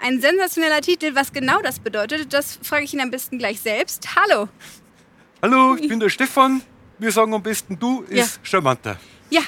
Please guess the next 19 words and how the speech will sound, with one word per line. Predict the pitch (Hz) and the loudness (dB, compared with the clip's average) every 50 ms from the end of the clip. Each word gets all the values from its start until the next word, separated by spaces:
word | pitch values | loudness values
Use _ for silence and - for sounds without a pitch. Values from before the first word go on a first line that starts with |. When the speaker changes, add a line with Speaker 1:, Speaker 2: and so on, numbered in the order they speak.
| 240 - | 0 0
Speaker 1:
und | 269 277 - | 0 2 2
da | 285 262 262 | 2 2 2
habe | 302 - | 0 -4
ich | 302 | -4
direkt | - 302 269 277 254 | -4 -4 -4 -4 -4
die | - | -4
erste | 269 262 262 - 240 | -4 -4 -4 -4 -6
Frage. | - - 262 330 330 294 233 | -4 0 0 2 2 2 0
Was | 254 269 - | 0 -2 -2
genau | - 277 262 254 247 311 381 381 330 - - | -4 -4 0 2 2 2 2 0 -2 -6 -10
bedeutet | - 220 254 262 311 370 - 381 302 - | -10 -4 0 0 0 0 -2 -4 -4 -2
denn | 277 254 240 233 220 208 - - 214 | -2 -2 -2 -2 -6 -8 -12 -14 -10
Blühpaktmanager? | 190 240 240 240 214 - - - 220 202 - - - - 220 220 220 208 214 208 196 - - 139 156 214 - - - - - - - - - - - - - | -6 -4 -2 -2 -4 -6 -8 -10 -10 -10 -10 -10 -12 -8 -6 -4 -4 -4 -6 -8 -10 -12 -14 -16 -16 -16 -18 -20 -20 -20 -20 -20 -20 -20 -20 -20 -14 -4 0
Speaker 2:
Ja, | 165 139 - | 0 0 0
Blühpaktmanager | - - - 196 - - 208 196 - - 147 165 202 196 - - 190 180 190 190 170 156 | 0 -4 -8 -6 -4 -2 -2 -2 -2 -2 -2 -2 -2 -2 -2 0 0 0 0 0 -4 -6
ist | 170 160 147 - - - - - | -6 -6 -6 -6 -8 -12 -12 -6
der | - 151 135 120 | -4 -4 -4 -4
schönste | - - 160 185 202 - - - 165 | -4 -6 -6 -6 -6 -6 -8 -10 -10
Job, | - - - 180 | -8 -6 -6 -6